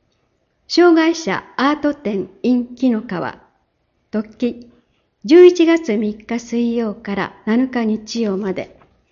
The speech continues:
ところは、紀の川市歴史民族資料館、内田生涯学習センター、山崎邸。なお、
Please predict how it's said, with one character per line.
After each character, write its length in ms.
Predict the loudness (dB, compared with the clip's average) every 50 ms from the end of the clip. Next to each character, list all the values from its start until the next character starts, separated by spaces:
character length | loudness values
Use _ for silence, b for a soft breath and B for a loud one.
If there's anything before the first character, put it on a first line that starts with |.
| b b b b b -4
と 100 | -2 0
こ 140 | 2 2 4
ろ 120 | 4 4
は、 200 | 2 2 0 -4 B B B B B B B B _
紀 140 | 4 6 6
の 180 | 6 6 4
川 300 | 0 -2 0 0 -2 -4
市 300 | -6 -4 -4 -4 -4 -4 -4
歴 260 | -6 -6 0 0 -2
史 220 | -2 0 -2 2 4
民 240 | 6 6 6 4
族 260 | 2 -2 -6 -8 -8 -6
資 200 | -6 -6 -2 0
料 200 | 0 0 0 -4
館、 360 | -8 -12 -12 -12 -12 -12 -16 _ _ _ _ _ _ _ _ _ _ _ _ _ _ _ -6
内 220 | -6 -4 -4 -2
田 280 | -2 -2 -2 -2 -4 -8
生 240 | -2 2 2 4 4
涯 200 | 2 0 -2 -4
学 240 | -6 -6 -6 -6 -6
習 240 | -2 0 0 0 0
セ 180 | -2 -4 -4
ン 100 | -4 -6
タ 140 | -6 -8 -10
ー、 140 | -10 -10 -12 _ _ _ _ _ _ _ _ _ _ _ _ _ _ _ _ _ _ -4
山 240 | -2 0 0 0 0
崎 320 | -2 -4 -6 -6 -8 -20
邸。 320 | -10 -6 -6 -6 -6 -6 -10 -20 -20 _ _ _ _ _ _ _ _ _ _ _ _ _ _ -2
な 180 | -2 -2 -2
お、 60 | -2